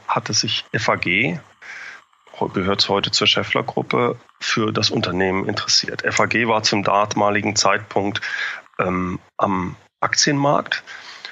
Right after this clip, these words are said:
ähm, und der C E O und die ganzen Vorstände, die haben erkannt, dass sie im Servicebereich schwach aufgestellt sind im Vergleich zu ihrem größten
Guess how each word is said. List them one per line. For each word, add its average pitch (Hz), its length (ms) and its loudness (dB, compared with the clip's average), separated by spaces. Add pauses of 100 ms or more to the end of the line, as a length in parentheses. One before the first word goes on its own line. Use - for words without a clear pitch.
(340)
ähm, 110 540 0 (160)
und - 540 2 (600)
der 95 380 0
C - 260 2
E 110 260 -2
O 131 580 -2 (360)
und 104 480 0
die 110 100 -4
ganzen 104 300 0
Vorstände, 117 600 0
die 110 140 -2
haben 110 380 0
erkannt, 113 720 0
dass - 240 2
sie - 100 0
im 107 160 -2
Servicebereich 98 1200 0
schwach - 300 0
aufgestellt - 640 0
sind 82 400 0
im 107 100 -2
Vergleich - 440 0
zu - 120 2
ihrem 98 200 -2
größten 101 500 -2